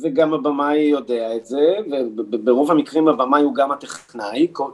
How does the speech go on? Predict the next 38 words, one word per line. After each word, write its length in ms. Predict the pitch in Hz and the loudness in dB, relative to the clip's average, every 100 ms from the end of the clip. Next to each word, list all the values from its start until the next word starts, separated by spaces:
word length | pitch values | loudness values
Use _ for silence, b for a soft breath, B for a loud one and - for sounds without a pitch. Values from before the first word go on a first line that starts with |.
| - | -6
כך, 160 | 131 117 | -4 -4
זאת 240 | 120 131 127 | -6 -6 -2
אומרת, 360 | 127 127 127 | 2 4 2
אנחנו 320 | 123 123 135 | 2 -2 -2
אחד 260 | 131 - 147 | 0 4 4
על 80 | 143 | 4
אחד. 300 | - 123 101 - _ - | 2 0 0 -6 _ -12
הטכנאי 420 | - - 160 165 | -10 -2 0 0
שהוא 200 | 143 123 | 0 0
גם 160 | 123 | 0
הבמאי 440 | 113 98 104 127 147 | -2 -4 -4 0 0
שמקליט, 640 | - 98 - 196 262 - _ _ _ _ - | -2 -8 -2 2 2 0 _ _ _ _ -6
מולי, 380 | 202 247 277 262 - | 2 4 4 0 -10
שאני 420 | - 147 156 156 - | -2 2 4 2 -4
מקליט 360 | - - 135 131 | -6 0 2 2
את 140 | 131 | 2
ה-, 160 | 120 110 - _ _ _ _ _ _ | 2 2 -6 _ _ _ _ _ _
הוא 420 | - 160 151 127 | 6 8 8 6
מקליט 360 | 123 123 131 131 | 0 2 0 2
את 80 | 107 | 2
זה 180 | 117 113 107 | 4 4 2
על 80 | 107 | -2
המחשב, 400 | 104 - 208 185 | -2 2 2 4
אני 300 | 135 139 127 - _ _ _ _ _ | 0 0 -2 -6 _ _ _ _ _
מדבב, 420 | 127 120 104 104 120 165 b b b b b - | -4 0 0 -2 -8 -12 b b b b b -12
וכן, 680 | 110 107 123 120 - 302 320 | -2 6 6 6 6 6 6
אני 120 | - | 4
יודע 340 | 107 - 226 | 0 -2 2
איזה 220 | 185 202 147 | 4 2 -2
פרק, 600 | - 139 170 147 120 - | -4 -4 -2 -2 -4 -8
וגם 300 | 110 110 110 | -10 -8 -6
לפעמים 360 | 110 107 104 131 | -6 -6 -2 -2
הוא 120 | 117 | -2
מסביר 380 | 101 - 127 139 | -6 -4 0 2
לי 120 | 131 | 2
מה 100 | 120 | 0
קורה 280 | - 107 113 | -2 -2 0
בעלילה 640 | 110 104 101 98 135 156 | 0 -2 -4 0 2 2